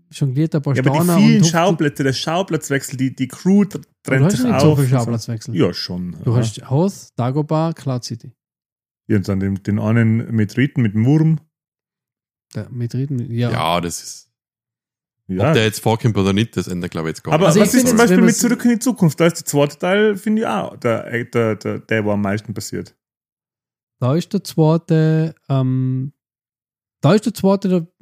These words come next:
Speaker 1: ja, aber das ist eine abgeschlossene Gesch-, Story.
Speaker 3: Der
Speaker 2: Das
Speaker 3: zweite, nein.
Speaker 2: Nein.
Speaker 1: Bei, bei Zurück in die Zukunft.
Speaker 2: Nein, ist kein Abschluss.
Speaker 3: Das ist
Speaker 2: Weder,
Speaker 3: ja voll
Speaker 2: weder
Speaker 3: der
Speaker 2: war
Speaker 3: Cliffhanger.
Speaker 1: Nein,
Speaker 2: Ja.
Speaker 1: es gibt einen Cliffhanger, aber der zweite funktioniert als, als alleinstehender Film, ohne
Speaker 2: Nein, nein,
Speaker 1: dass
Speaker 2: es
Speaker 1: ich einen
Speaker 2: ist ja
Speaker 1: dritten
Speaker 2: am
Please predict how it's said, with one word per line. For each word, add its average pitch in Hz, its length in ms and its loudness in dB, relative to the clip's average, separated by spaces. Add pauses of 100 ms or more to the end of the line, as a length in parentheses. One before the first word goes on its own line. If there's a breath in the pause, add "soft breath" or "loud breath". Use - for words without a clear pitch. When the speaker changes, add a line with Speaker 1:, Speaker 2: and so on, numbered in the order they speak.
(180)
Speaker 1:
ja, 185 100 6
aber 147 120 2
das 135 160 0
ist 139 100 0
eine 143 100 0
abgeschlossene 131 500 -2
Gesch-, - 260 -12
Story. 110 420 -4 (520)
Speaker 3:
Der 107 60 -6
Speaker 2:
Das 92 80 -6
Speaker 3:
zweite, 147 320 2
nein. 78 240 -10 (220)
Speaker 2:
Nein. 85 300 -20
Speaker 1:
Bei, 127 160 2
bei 147 180 -2
Zurück 202 200 -2
in 233 40 0
die 220 60 -2
Zukunft. 214 420 -4
Speaker 2:
Nein, 151 140 -4
ist 113 100 -8
kein 98 100 -8
Abschluss. 113 280 -6
Speaker 3:
Das - 40 -18
ist - 60 -4
Speaker 2:
Weder, 123 160 2
Speaker 3:
ja 113 60 -2
voll 113 100 -2
Speaker 2:
weder 127 120 2
Speaker 3:
der - 40 0
Speaker 2:
war 117 100 -4
Speaker 3:
Cliffhanger. 87 560 -4
Speaker 1:
Nein, 180 140 4
Speaker 2:
Ja. 180 40 2
Speaker 1:
es 170 100 0
gibt 190 160 2
einen 156 100 2
Cliffhanger, 190 420 0
aber 139 160 0
der 139 100 0
zweite 165 440 -2
funktioniert 160 680 -2
als, - 320 -6 (220)
als 127 260 -4
alleinstehender 143 800 0
Film, 156 320 2
ohne 139 100 -2
Speaker 2:
Nein, 160 100 4
nein, - 100 4
Speaker 1:
dass 147 100 4
Speaker 2:
es 120 60 0
Speaker 1:
ich 147 60 4
einen 156 100 4
Speaker 2:
ist 151 60 4
ja 160 140 6
Speaker 1:
dritten 113 40 4
Speaker 2:
am 113 80 2